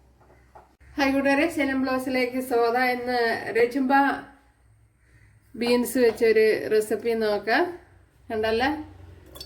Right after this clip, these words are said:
ഇതാണ് കൂട്ടുകാരെ. അപ്പോൾ ഇത് വെച്ചുള്ള റെസിപ്പിയാണ്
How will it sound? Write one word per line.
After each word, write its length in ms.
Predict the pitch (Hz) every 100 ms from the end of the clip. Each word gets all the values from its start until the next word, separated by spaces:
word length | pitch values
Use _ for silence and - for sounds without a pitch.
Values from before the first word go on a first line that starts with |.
| - - - - - - - - - - - - - - - - - - - - - - - - - - - -
ഇതാണ് 260 | 247 254 254 247
കൂട്ടുകാരെ. 440 | 233 220 233 233 330 392 -
അപ്പോൾ 180 | 226 233 240
ഇത് 100 | 226 196
വെച്ചുള്ള 320 | 190 233 226 220
റെസിപ്പിയാണ് 600 | 202 - 202 220 208 220